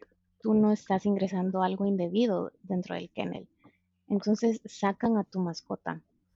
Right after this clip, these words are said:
Entonces, como les decía, Chimu iba muy nervioso, así que lo que hicimos fue que siempre lo llevábamos con correa para que cuando lo tuviéramos que sacar, no saliera corriendo y se perdiera en el aeropuerto, porque te imaginas, eso hubiera sido una odisea.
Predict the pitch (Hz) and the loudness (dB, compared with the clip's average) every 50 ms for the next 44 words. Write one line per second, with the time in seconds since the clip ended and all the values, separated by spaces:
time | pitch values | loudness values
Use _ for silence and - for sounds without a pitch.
0 | _ _ _ _ _ _ - _ _ _ _ _ _ _ - 214 - 220 214 - | _ _ _ _ _ _ -20 _ _ _ _ _ _ _ -8 -6 -4 -6 -6 -4
1 | - 208 196 196 190 185 185 175 175 175 - 208 202 196 - _ - - 208 214 | -2 0 2 2 2 0 -2 -2 -6 -6 -2 0 0 0 0 _ -2 0 2 4
2 | 226 240 233 208 196 190 185 185 185 185 180 185 196 202 202 196 185 180 185 175 | 4 4 4 2 2 0 0 0 0 0 -2 -2 -2 -2 -2 -4 -4 -4 -6 -6
3 | 175 185 - - 294 302 - _ _ _ _ _ _ _ _ - 196 - - 190 | -6 -6 -6 -6 -6 -6 -6 _ _ _ _ _ _ _ _ -8 -8 -6 -8 -12
4 | - _ - 214 214 202 208 - _ _ _ _ _ _ _ _ - 214 - - | -14 _ -2 0 0 0 -2 -4 _ _ _ _ _ _ _ _ -2 -2 -2 0
5 | - - - - 226 220 220 233 - - - 208 - _ 226 214 208 - - _ | -2 -6 -4 0 2 2 2 2 0 -2 -4 -6 -4 _ -2 -2 -2 -4 -6 _
6 | _ _ _ - - - _ _ _ _ _ _ - 220 220 214 247 254 254 240 | _ _ _ -18 -18 -18 _ _ _ _ _ _ 2 2 4 4 4 4 4 4
7 | 220 202 196 190 190 190 208 214 220 214 - - 208 202 190 - 185 190 196 196 | 4 4 4 2 2 4 4 2 2 0 -2 -2 -2 -2 -2 -4 -4 -2 -2 -2
8 | 190 - - - - _ _ _ _ _ _ _ _ _ _ _ _ _ _ - | -2 -2 -4 -8 -12 _ _ _ _ _ _ _ _ _ _ _ _ _ _ 2
9 | 214 202 208 202 - 202 - - 196 196 190 196 196 196 190 190 - _ _ - | 4 4 4 2 0 -4 -4 -2 -2 -2 -2 -2 -2 -2 -2 -4 -6 _ _ -6
10 | 190 185 185 196 214 233 254 - - 254 - - 269 - - 196 202 208 233 - | -4 -2 0 0 0 0 -2 -2 -6 -6 -4 -4 -6 -4 -2 -2 -2 -2 -2 -6
11 | _ _ _ _ _ _ _ - 208 202 196 - 196 180 180 180 180 - - 214 | _ _ _ _ _ _ _ 2 2 2 2 2 0 0 0 0 -2 -2 -2 -2
12 | 190 180 175 180 185 190 185 - 180 - - - 180 180 180 185 185 185 185 175 | -2 -2 -2 -2 -2 -4 -6 -8 -10 -10 -12 -10 -10 -8 -6 -4 -4 -4 -4 -4
13 | 170 170 170 170 _ - 185 - _ - 175 - 185 - - - - - 180 180 | -6 -8 -10 -10 _ -8 -8 -8 _ -14 -20 -20 -20 -20 -18 -18 -18 -16 -12 -10
14 | 180 180 202 202 202 208 214 - 208 196 - 190 190 190 196 190 - 196 196 190 | -6 -4 -2 -2 -2 -2 -4 -6 -8 -10 -8 -8 -8 -6 -6 -8 -6 -6 -6 -4
15 | 190 190 185 175 170 170 - - 180 165 160 | -4 -4 -6 -6 -8 -12 -12 -12 -12 -12 -12